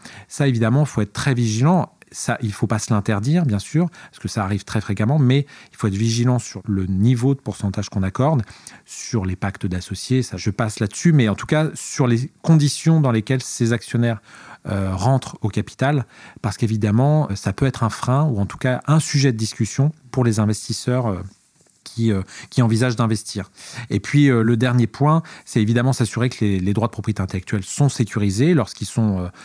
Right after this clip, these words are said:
propriétaires. Donc, on a, euh, bien déposé le brevet, euh, qu'o-, qu'on a, euh,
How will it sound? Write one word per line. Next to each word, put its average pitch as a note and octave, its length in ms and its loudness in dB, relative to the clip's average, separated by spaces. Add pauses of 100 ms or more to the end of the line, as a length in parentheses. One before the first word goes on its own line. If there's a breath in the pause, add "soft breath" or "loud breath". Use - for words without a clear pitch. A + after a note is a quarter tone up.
(140 loud breath)
propriétaires. A#2+ 720 -2 (320 loud breath)
Donc, G#2+ 320 0
on G#2+ 120 2
a, A2 280 2
euh, F#2 460 -4
bien G2 380 0
déposé F#2+ 300 0
le F2 60 -4
brevet, G2+ 640 -2
euh, G2 320 -2
qu'o-, G#2 420 -4
qu'on G2 200 -2
a, G2 240 0
euh, F2+ 140 -6